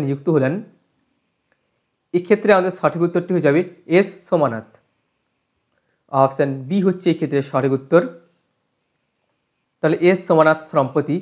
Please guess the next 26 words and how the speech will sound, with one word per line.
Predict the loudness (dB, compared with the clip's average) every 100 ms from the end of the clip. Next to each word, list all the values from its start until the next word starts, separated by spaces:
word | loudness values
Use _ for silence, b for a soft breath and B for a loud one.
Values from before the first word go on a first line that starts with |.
| -6
ইসরো | -8 0 2 4
অর্থাৎ | 4 2 -6 -10
ইন্ডিয়ান | 0 0 0
স্পেস | -2 -2 -2 -10
রিসার্চ | 0 0 0 -2
অর্গানাইজেশনের | 0 0 -2 -6 -8 -6
নতুন | -6 -4 -4 -6
চেয়ারম্যান | 2 2 2 -2 -6 -4 2
এবং | 2 0
স্পেস | 0 0 0 -4
সেক্রেটারি | 0 0 -2
হিসেবে | -4 -4
নিযুক্ত | -4 -6 -10
হলেন। | -14 -16 -20 _ _ _ _ _ _ _ _ _ _ -8 2
About | 2 2 -2
ইসরো, | -6 -8 -18 _ _ _ _ _ -8
ইসরোর | 0 0 0 2
সম্পূর্ণ | 0 2 0 4
ফর্ম | 4 2
কি? | -6 -10 -12 -8 -4
ইন্ডিয়ান | 2 2 2
স্পেস | -2 0 0 -2
রিসার্চ | 0 0 0 0
অর্গানাইজেশন। | 2 2 -2 -10 -18 -20 _ _ _ _ _ _
স্থাপিত | 0 0 2 4
হয় | 4